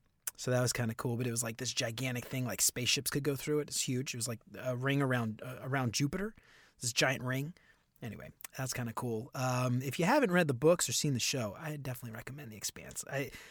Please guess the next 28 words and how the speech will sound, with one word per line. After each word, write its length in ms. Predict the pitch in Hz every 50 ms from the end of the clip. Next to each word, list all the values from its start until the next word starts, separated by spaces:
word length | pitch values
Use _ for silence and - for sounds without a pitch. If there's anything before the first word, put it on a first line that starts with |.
| - - - -
after 260 | 170 185 214 - 220
Star 280 | 190 - - 208 202 190
Trek, 380 | - 202 185 170 165 - - -
actually, 340 | 202 240 262 - - 185 147
Battlestar. 440 | 127 220 247 262 233 - - 160 139
I 100 | 135 208
didn't 120 | 269 233 -
talk 100 | 202 180
about 160 | 185 185 -
Battlestar 440 | 220 240 247 - - - 139 123 123
Galactica 480 | 143 160 254 247 226 - - - -
at 60 | 90 -
all, 160 | - - - -
man. 160 | - - -
Oh, 200 | - 180 151 113 - -
damn. 260 | 160 151 113 107 - - - - - - - - - -
Uh, 440 | 185 180 175 170 165 156 160 160 - - - - - 170
anyway, 240 | 165 156 147 139
there's 140 | 151 165 -
too 100 | - 349
much 140 | 359 311 -
stuff. 260 | - 196 139 - - - _
Too 80 | - 240
much 120 | 262 254 -
stuff 140 | - 196 185
to 100 | 185 156
think 160 | 160 156 156
about. 300 | 147 139 131 123 -